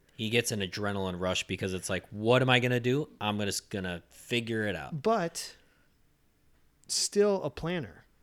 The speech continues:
Speaker 1: Oh, yeah.
Speaker 2: Like,
Speaker 1: He's got an end game.
Speaker 2: Yeah.
Speaker 1: Pun intended.
Speaker 2: End
Speaker 1: Um,
Speaker 2: game.
Speaker 1: but he, he likes if it doesn't go the way it's supposed to,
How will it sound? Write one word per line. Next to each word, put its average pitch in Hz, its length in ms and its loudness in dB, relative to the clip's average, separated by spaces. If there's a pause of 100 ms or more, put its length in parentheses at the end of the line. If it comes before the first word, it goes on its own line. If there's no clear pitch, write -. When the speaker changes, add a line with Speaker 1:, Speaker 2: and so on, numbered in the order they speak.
(760)
Speaker 1:
Oh, 220 100 2
yeah. 95 260 2 (540)
Speaker 2:
Like, 151 180 -2
Speaker 1:
He's 135 100 0
got 175 160 4
an 131 120 0
end 127 220 2
game. 80 280 -6 (300)
Speaker 2:
Yeah. 156 380 -4 (840)
Speaker 1:
Pun 113 220 -2
intended. 87 520 -4 (400)
Speaker 2:
End 156 200 -6
Speaker 1:
Um, 101 420 4
Speaker 2:
game. 104 180 -16 (1300)
Speaker 1:
but 123 140 4
he, 110 240 0
he 127 220 -2
likes 120 480 2 (100)
if 113 200 -4
it 101 160 -4
doesn't 107 380 -4
go 107 260 2
the 98 100 -4
way 92 460 -2 (220)
it's - 160 -10
supposed 95 460 -6
to, 67 140 -12